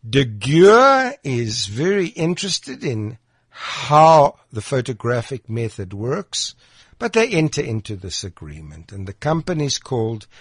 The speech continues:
Nips de Geur. So please do note, uh, listeners, the ordering of the names. It's Nips and de Geur. Now here comes the punch.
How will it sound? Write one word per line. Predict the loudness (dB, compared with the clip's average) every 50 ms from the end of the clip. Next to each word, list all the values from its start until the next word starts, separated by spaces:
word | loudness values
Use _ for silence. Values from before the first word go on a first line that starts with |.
| _ _ -8
Nips | -6 -4 -4 -4 -4 -6 -8 -8 -8 -6
de | -6 -8 -10
Geur. | -8 -8 -10 -10 -10 -10 -14 -16 -18 -20 -20 _ _ _ _ _ _ _ _
So | -10 -2 2 2 2
please | 0 -2 -6 -4 -2 -2 -2 -2 -2 -4 -6
do | -4 -4 -2 0
note, | 2 2 2 2 2 -2 -4 -10 -12 -12 -14 _ _ _ _ _ _ _ -8
uh, | -4 -4 -2 -2 -2 -2 -2
listeners, | -2 -2 -2 -2 -2 -2 -2 -4 -4 -8 -10 _ _ -20 -20 _ _ -8
the | -2 0 0 0 0 0
ordering | 0 2 4 4 4 4 2 -2 -2 -2 -2 -2 -4 -4 -6 -8 -10 _ _ -6
of | -2 0 0 0 -2 -2
the | -2 -2
names. | 0 0 -2 -2 -4 -6 -10 -12 -16 -18 -18 -16 -14 -16 -14 -14
It's | -12 -10 -10 -8
Nips | -4 -4 -4 -4 -6 -10 -8 -8 -8 -8 -10 _ _ _ _ _ -10
and | -8 -6 -6 -6
de | -6 -8
Geur. | -8 -6 -8 -8 -8 -8 -14 -18 -20 -20 _ _ _ _ _ _ _ _ _ _ _ _ _ _ _ _ _ _ _ _ _ _ _ _ -6
Now | -2 2 4 4
here | 6 6 6 4
comes | 4 0 -2 0 0 -2
the | -4 2
punch. | 6 6 6 6 6 0 -8 -8 -8 -8 -8 -10 -12